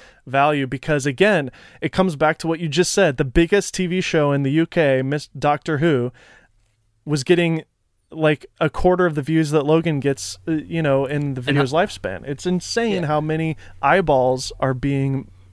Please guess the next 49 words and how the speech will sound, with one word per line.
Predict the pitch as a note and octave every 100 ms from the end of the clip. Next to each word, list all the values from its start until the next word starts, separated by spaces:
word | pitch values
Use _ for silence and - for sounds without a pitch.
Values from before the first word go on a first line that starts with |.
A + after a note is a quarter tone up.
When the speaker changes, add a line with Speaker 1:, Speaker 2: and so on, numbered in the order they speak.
| -
Speaker 1:
manipulated, | C3+ C3+ F3 - C3+ C3 C3+ C3
not | C3+
manipulated, | A#2+ A#2+ - G#2+ G2+ A#2
but | B2+
are, | A#2+
but | C3 B2
are |
being | B2 C3 C3
Speaker 2:
Wrong | B2+ C#3
j- | C3 - - -
Speaker 1:
yeah, | C#3+ D#3
Speaker 2:
I |
Speaker 1:
brought | A2+ D3+
Speaker 2:
understand | C3 E3
Speaker 1:
in. | D3
Speaker 2:
what |
you're | C#3
trying | C#3+
to | C3
say. | C3 A#2
Yeah, | B2+ B2
I |
understand | C#3+ C#3+ D3+
what | D3
you're |
trying | C3+
to | C#3
say. | C#3
It's | C3
just, | C#3+ - - - -
well, | - G3+ -
it's | - F3 - - - -
that | E3+ E3+ - - - - - D3+
I, | F3+ G3+ F#3+ - - E3+
you | F#3+
have | E3+ F#3+ F#3
to | G3
be | F#3+
constantly | F#3 F3 F3+ E3
aware | D#3+ C3 B2 C#3
of | D#3+ B2
what's | B2 D3+
the | D3+
next | C3 -
generation's | C3 B2 C3+ - E3
viewing | D3 F#3 E3
habits. | C3 A2 - - - - - -
Speaker 1:
Yeah. | C3+ A#2 - - - -
Speaker 2:
If | D#3+ E3 E3 - -